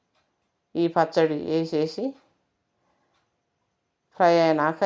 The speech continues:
ఈ ఆయిల్లో పచ్చడి వేసేసి కలుపుకొని పెట్టుకోండి. మీకు కొంచెం లూజుగా కావాలి పచ్చడి అంటే కొంత వాటర్ వేసి కూడా రుబ్బుకోవచ్చండి. నేను ఎక్కువ రోజులు నిల్వ ఉంటుందని వాటర్ వేయకుండా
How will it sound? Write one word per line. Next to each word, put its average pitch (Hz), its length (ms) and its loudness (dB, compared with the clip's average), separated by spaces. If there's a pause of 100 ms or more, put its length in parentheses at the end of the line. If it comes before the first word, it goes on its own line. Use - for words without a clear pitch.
(160)
ఈ 156 60 4
ఆయిల్లో 156 360 6
పచ్చడి 156 420 0
వేసేసి 151 480 -2 (1200)
కలుపుకొని 165 640 2 (1120)
పెట్టుకోండి. 165 580 0 (960)
మీకు 175 320 0 (460)
కొంచెం 175 380 4
లూజుగా 180 420 2
కావాలి 160 420 4
పచ్చడి 160 340 0
అంటే 165 260 -2 (1300)
కొంత 170 260 2
వాటర్ 170 400 4
వేసి 170 260 2
కూడా 165 180 0
రుబ్బుకోవచ్చండి. 147 840 -4 (760)
నేను 175 240 2
ఎక్కువ 160 260 0
రోజులు 165 300 2
నిల్వ 151 360 2
ఉంటుందని 151 440 -2
వాటర్ 156 400 2
వేయకుండా 147 420 -2